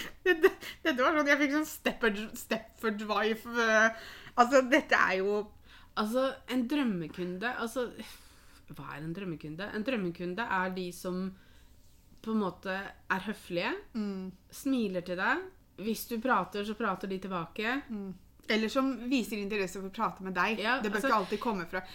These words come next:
Speaker 1: Jeg, jeg, altså, ikke alt for mange varer. Altså, hva,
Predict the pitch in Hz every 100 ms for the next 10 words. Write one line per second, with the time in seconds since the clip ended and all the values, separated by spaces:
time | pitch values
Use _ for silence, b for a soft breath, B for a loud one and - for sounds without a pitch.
0 | B 220 240 - - 226 B 214 B B
1 | B 208 254 - - 294 - 226 190 185
2 | - - 277 175 175 202 285 175 196 277
3 | 233 277 254